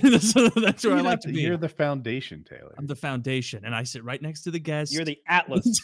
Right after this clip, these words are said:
Speaker 1: <laughs> I'm the
Speaker 2: <laughs>
Speaker 1: Atlas. I am the Sisyphus pushing the
Speaker 2: Mm-hmm.
Speaker 1: stone.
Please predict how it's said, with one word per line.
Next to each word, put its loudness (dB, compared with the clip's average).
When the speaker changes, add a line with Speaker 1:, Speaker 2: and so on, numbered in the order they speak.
Speaker 1:
<laughs> -10
I'm 2
the 2
Speaker 2:
<laughs> 0
Speaker 1:
Atlas. -12
I 0
am 0
the -2
Sisyphus -6
pushing -4
the -6
Speaker 2:
Mm-hmm. -6
Speaker 1:
stone. -10